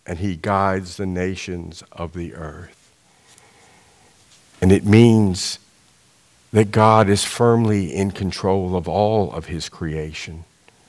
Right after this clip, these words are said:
of all life, even when we are unable to see it. I prayed and we read earlier from Isaiah, the prophet speaking for God and saying,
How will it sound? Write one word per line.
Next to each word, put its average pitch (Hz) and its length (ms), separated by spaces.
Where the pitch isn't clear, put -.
of 92 200
all 104 400
life, 78 520
even 107 560
when 95 460
we 117 300
are 101 400
unable 92 920
to 92 120
see 82 360
it. - 380
I 101 180
prayed 117 520
and 98 160
we 110 140
read 104 540
earlier 117 600
from 104 220
Isaiah, 101 800
the 92 60
prophet 113 560
speaking 117 500
for 104 160
God 107 420
and 95 160
saying, 95 520